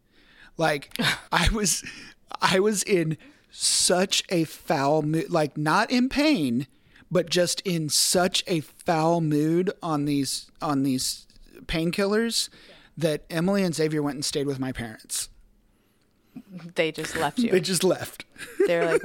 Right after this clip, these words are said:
Speaker 2: "We're
Speaker 1: <laughs>
Speaker 2: done."
Speaker 1: They're like, "We're gonna go."
Speaker 2: Y-, we've had enough.
Speaker 1: Yeah. Yeah. So I, I have had,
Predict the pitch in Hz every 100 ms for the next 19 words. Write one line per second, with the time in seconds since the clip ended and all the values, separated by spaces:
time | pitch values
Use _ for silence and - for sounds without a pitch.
0 | - 160 165 175 170 151 151 185 190 180
1 | 180 175 180 180 170 165 135 110 143 -
2 | _ - _ _ _ _ _ _ 180 -
3 | 175 160 170 160 175 190 165 170 - _
4 | - 160 - - _ _ _ _ - 135
5 | - - 190 220 302 - 202 240 214 202
6 | 160